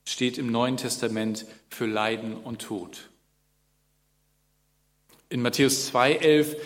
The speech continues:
ist es dabei bei den drei Geschenken, die die Weisen aus dem Morgenland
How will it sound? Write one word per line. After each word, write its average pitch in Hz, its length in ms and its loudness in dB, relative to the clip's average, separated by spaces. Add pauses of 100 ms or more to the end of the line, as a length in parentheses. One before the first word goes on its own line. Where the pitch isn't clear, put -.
(760)
ist - 180 -2
es 151 140 -4
dabei 165 400 6
bei 131 180 6
den 123 180 0
drei 135 280 2
Geschenken, 139 760 0
die 110 140 -6
die 110 240 -4
Weisen 117 760 0 (420)
aus 113 200 -6
dem 110 160 -4
Morgenland 110 720 -2